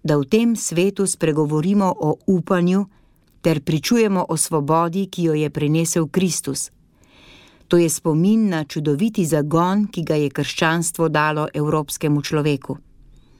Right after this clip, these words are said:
Zagon, ki ga je privedel do skrajnih meja zemlje, po drugi strani pa ga je v notranjem potovanju privedel do zadnjih globin njegovega dostojanstva, osnove enakosti vseh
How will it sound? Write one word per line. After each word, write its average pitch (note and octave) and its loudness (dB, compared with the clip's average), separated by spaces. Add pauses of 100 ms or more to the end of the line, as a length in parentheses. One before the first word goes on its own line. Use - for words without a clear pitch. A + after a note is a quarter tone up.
(360)
Zagon, F3+ 2
ki - -12
ga D#3+ -2
je D#3 -2
privedel F3+ 0
do D#3+ -2
skrajnih G3+ 0
meja D3 2
zemlje, E3+ 0 (720)
po C#3+ 0
drugi F3 0
strani E3 0 (420)
pa F3 2
ga D#3+ 2
je D#3 0
v E3 0
notranjem D3+ 2
potovanju D#3+ 0
privedel E3 0
do D3+ 0 (180)
zadnjih F3 0
globin D#3+ 2
njegovega D3+ 0
dostojanstva, D3 0 (680)
osnove E3+ 2
enakosti D3 -2
vseh F#3+ -2